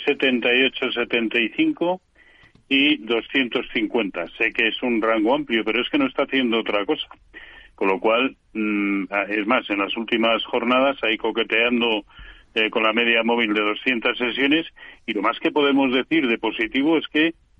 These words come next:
al menos, eh, ha hecho un suelo importante, impresionante, que ha detenido, pues, una, la caída enorme que trae desde quinientos cuarenta, ¿no? Y estamos en doscientos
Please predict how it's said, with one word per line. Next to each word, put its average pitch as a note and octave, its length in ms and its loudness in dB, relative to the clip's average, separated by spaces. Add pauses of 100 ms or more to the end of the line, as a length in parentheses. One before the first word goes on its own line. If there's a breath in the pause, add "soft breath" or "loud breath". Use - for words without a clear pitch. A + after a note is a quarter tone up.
(120)
al G2 160 0
menos, A2 340 0
eh, G#2+ 460 2 (160)
ha G#2+ 200 2
hecho A#2 220 -2
un A2+ 240 0
suelo A#2+ 500 0
importante, A2+ 1000 -2 (400 loud breath)
impresionante, A2+ 880 0
que A2+ 320 2
ha G2+ 80 2
detenido, A2+ 560 0
pues, F#2+ 160 -4 (100)
una, G2 400 -2
la G2 200 0
caída G#2+ 480 0 (340)
enorme C#3 640 2
que C3 140 0
trae B2 320 2
desde G#2 480 -2
quinientos G#2 640 -2 (140)
cuarenta, F#2 500 -2
¿no? D#3 160 -4 (400 loud breath)
Y F#2 60 -4
estamos G2 400 -2
en G#2 120 0
doscientos F#2 800 -2